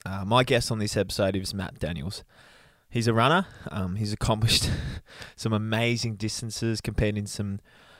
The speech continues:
long, arduous, tough races, um, including ultra marathons. Um,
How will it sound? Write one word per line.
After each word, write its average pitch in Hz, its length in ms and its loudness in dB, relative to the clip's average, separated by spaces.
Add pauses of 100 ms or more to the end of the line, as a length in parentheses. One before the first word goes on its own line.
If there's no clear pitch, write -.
(160)
long, 110 720 2 (260)
arduous, 107 840 -4 (260)
tough 113 400 2
races, 110 640 0
um, 101 240 -6
including 107 340 -2
ultra 110 300 0
marathons. 110 760 -2 (800)
Um, 95 580 -8